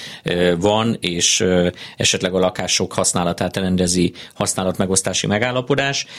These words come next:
Ö, más, ö, szabályok vonatkoznak a lakásszövetkezetekre, de, de mégiscsak nagyon rokon terület, és nagyjából ugyanazt fedi le,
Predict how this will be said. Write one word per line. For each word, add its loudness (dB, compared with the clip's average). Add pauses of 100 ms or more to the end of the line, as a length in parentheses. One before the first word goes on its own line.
(140)
Ö, 2 (540)
más, 0
ö, 2
szabályok 0
vonatkoznak 0
a 2
lakásszövetkezetekre, 0
de, 0
de 0
mégiscsak -2
nagyon 2
rokon 2
terület, -2 (220)
és -2
nagyjából -2
ugyanazt 2
fedi -2
le, 2